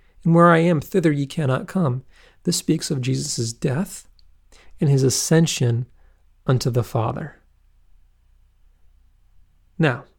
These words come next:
there is an amazing parallel with some of the things that Jesus is about to say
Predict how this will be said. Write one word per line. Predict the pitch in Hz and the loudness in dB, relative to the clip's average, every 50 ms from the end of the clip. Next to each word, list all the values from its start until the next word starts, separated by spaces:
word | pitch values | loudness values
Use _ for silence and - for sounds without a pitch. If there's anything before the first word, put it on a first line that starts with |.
| _ _ _ _ _ _ _ _ _ _ _ _ _ _ _ _ _ _ _ _ - _ - | _ _ _ _ _ _ _ _ _ _ _ _ _ _ _ _ _ _ _ _ -20 _ -6
there | - 147 143 143 | -2 0 2 2
is | 143 135 127 | 2 0 0
an | 135 127 | -2 -4
amazing | 127 123 127 127 127 127 123 120 139 151 170 180 185 170 165 185 175 170 170 | -4 -4 -4 -4 -4 -4 -4 -6 -4 -2 0 0 0 0 0 -2 -2 -2 -2
parallel | - - 160 151 135 123 117 113 110 110 110 | -2 -2 0 2 2 2 0 -2 -4 -6 -6
with | 123 131 127 - - | -6 -6 -6 -6 -6
some | - 143 135 | -4 -2 -2
of | 143 143 | -2 0
the | 151 147 | -2 -4
things | - - 131 120 120 120 113 | -4 -4 -4 -4 -4 -6 -6
that | - 135 135 | -6 -8 -6
Jesus | - - 131 131 147 139 - | -6 -4 -4 -4 -4 -4 -2
is | 147 123 | 0 0
about | 127 120 123 113 120 170 - | 0 0 -2 -2 -4 -4 -4
to | 196 185 | -4 -4
say | - - - 208 170 123 120 139 - | -4 -2 0 2 2 2 0 -2 -6